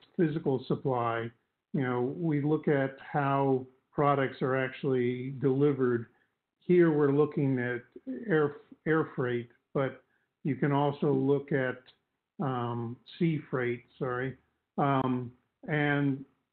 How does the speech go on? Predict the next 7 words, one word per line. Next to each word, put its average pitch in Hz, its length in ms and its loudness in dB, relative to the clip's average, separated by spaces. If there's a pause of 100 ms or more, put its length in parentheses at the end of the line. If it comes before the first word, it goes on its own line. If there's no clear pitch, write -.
(120)
the, 170 280 -2 (140)
what 151 220 2
I 147 140 4
think 170 200 2
everyone 160 540 2
here 143 420 0
knows, 135 540 2